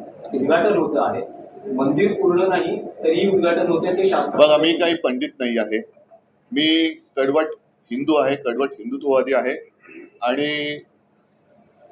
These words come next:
Speaker 2: राम मंदिर व्हावं ही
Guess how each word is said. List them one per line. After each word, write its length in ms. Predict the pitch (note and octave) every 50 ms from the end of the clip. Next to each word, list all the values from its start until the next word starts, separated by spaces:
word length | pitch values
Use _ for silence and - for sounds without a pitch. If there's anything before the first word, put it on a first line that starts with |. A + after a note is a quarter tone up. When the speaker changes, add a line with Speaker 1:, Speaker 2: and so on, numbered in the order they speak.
| C#2+ _ _ _ _ _ _ - - - - - - - - - - - - -
Speaker 2:
राम 320 | A#2+ A#2 C3 D3 E3 E3+ E3+
मंदिर 400 | D#3+ D#3+ D#3+ D#3 D#3+ E3 E3 D#3+
व्हावं 680 | - - - - A2 A#2+ C3+ C#3+ D#3 D#3 D#3+ E3 E3 -
ही 560 | - _ _ _ - D3 D#3 D#3+ D#3+ D#3+ D#3